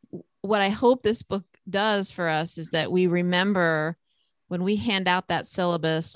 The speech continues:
or the equivalent of a syllabus, maybe it's a, a, a, you know, a game plan or a, an orientation handbook at a nonprofit,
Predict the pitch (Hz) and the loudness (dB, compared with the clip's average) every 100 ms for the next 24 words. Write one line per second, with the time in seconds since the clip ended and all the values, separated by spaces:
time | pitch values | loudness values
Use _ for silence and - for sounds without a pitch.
0 | - 175 165 160 165 170 - 208 180 185 | -4 0 2 2 -2 -4 -2 -2 -2 -2
1 | 165 - 156 160 160 151 147 147 - 156 | -2 -2 -4 -4 -2 -2 -2 -4 -4 -4
2 | 151 165 - 160 - - - 147 - - | -2 -2 -2 -8 -10 -10 -8 -8 -8 -4
3 | 147 190 - 175 156 151 156 170 170 170 | -4 -6 0 4 6 4 4 4 4 2
4 | 180 165 156 151 147 151 160 - - - | 4 4 4 2 2 2 0 -6 -20 -6
5 | 175 185 185 175 175 160 165 170 190 165 | 0 4 4 4 0 -2 -2 -2 -2 -2
6 | 165 156 - 156 156 151 165 165 165 160 | -2 -2 -4 -4 -2 -2 0 0 -2 -2
7 | 160 165 151 151 | -2 -2 -4 -6